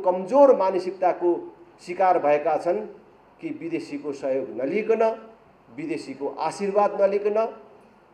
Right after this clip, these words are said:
न देश चलाउन सकिन्छ, न सत्तामा बस्न सकिन्छ।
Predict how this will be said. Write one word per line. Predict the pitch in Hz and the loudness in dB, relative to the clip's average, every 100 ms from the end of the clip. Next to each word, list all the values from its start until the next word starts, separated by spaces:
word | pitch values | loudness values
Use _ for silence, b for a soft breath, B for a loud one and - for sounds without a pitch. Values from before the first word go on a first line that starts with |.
| _ _ - | _ _ -8
न | 135 185 160 - | 6 6 6 2
देश | 214 240 - | 4 4 4
चलाउन | 214 226 226 | 4 6 4
सकिन्छ, | 214 214 226 220 240 277 - - - _ - | 2 0 0 0 2 0 -4 -16 -20 _ -8
न | 127 185 | 2 2
सत्तामा | - 180 180 165 160 | 4 2 2 2 2
बस्न | 147 147 156 | 2 0 -2
सकिन्छ। | 123 120 113 - | -4 -6 -8 -14